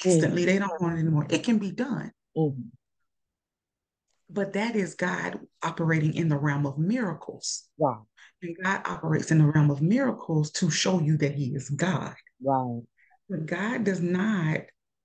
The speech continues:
Speaker 2: God is not a magician.
Speaker 1: Right.
Speaker 2: And we expect that from him when what we should be s-,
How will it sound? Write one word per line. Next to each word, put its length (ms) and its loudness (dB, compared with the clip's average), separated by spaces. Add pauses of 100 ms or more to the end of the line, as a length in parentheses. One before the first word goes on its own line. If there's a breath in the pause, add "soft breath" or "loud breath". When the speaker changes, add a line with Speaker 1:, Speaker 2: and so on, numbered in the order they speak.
(400)
Speaker 2:
God 180 -2
is 80 -4
not 160 -2
a 60 -2
magician. 800 -2 (340)
Speaker 1:
Right. 360 0 (1600)
Speaker 2:
And 200 0
we 180 -6
expect 680 -6
that 220 2
from 220 4
him 420 6 (360 loud breath)
when 200 6
what 160 0
we 140 2
should 440 0
be 100 2
s-, 200 -6